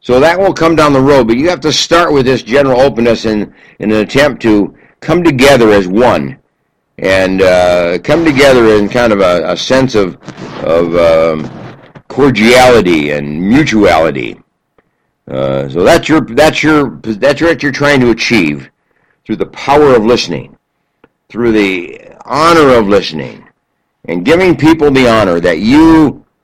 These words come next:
are interested in what they have to say, what they believe, what they think, how it's affected them, how they have come to this position, what it would take for them to think differently or be open-minded, or, you know. But the idea is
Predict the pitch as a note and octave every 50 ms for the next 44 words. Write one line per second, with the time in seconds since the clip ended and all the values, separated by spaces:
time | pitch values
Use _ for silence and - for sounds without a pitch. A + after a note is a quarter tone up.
0 | _ _ _ _ _ _ _ - D2+ F2+ F2 B2 D3+ C#3+ - B2 A2+ - - G2+
1 | F#2+ F#2 F#2+ F#2 E2+ - _ _ _ _ _ _ - B2 A2+ A#2 A#2+ A2+ F#2 F#2
2 | G2+ C3+ D#3 D3 C3 A#2+ G#2+ - - E2+ - - F#2+ D#2 C#2 C2 A#1+ - _ _
3 | _ _ _ F#2 G#2 E2+ D#2+ F2+ G#2 C#3 D3 D#3 C3+ A#2 A#2 G2+ F#2 E2 C#2+ C2
4 | C2 C2 C2+ D#2+ G2+ G#2+ D#2 D#2+ F#2+ G#2 C#3+ D3+ D#3+ C#3 - - A2 E2 C#2+ B1
5 | - F#2 A2+ A#2+ A#2+ - - G2 - C3 B2 - A#2 A2 G#2 F2 F2 A#2+ C#3 C3
6 | A2 D#2+ C2 A1+ - _ _ _ _ _ - _ _ _ _ _ _ _ F2+ G2+
7 | G2 B2 D3+ E3+ C3+ - - C3 B2 A2 G2+ G2 G2+ F2+ - - F#2 E2+ E2 F2+
8 | E2+ - - D#2 C2 A#1+ - _ _ _ _ _ G2+ C3+ - E3 D#3 D3+ C3 -
9 | C3+ C#3+ C#3+ C3+ - - A2+ A2+ B2 C#3+ D3+ D#3+ D#3+ D3+ B2+ A2+ G2+ F#2 F2 D#2+
10 | - - _ _ _ _ _ _ _ - A#2+ A2+ G2+ F2+ F2+ A2 G2 - G2 F2+
11 | F2 F2+ F#2 F2+ F2+ F2+ F2 F2+ F2 E2 F#2 G2+ G2 G#2 G#2+ F2+ F2+ F#2 F2+ F2
12 | E2+ E2 E2 E2 D#2+ D#2+ D#2 D#2+ E2+ D#2+ E2 F2+ A2 G#2+ F#2+ E2 - - _ -
13 | _ _ - - - C3+ C3+ C#3+ C3+ C#3 D3+ D#3 D#3 D#3+ D#3+ F3+ F#3 F#3 F#3 F3
14 | E3+ D#3+ C#3+ B2+ - -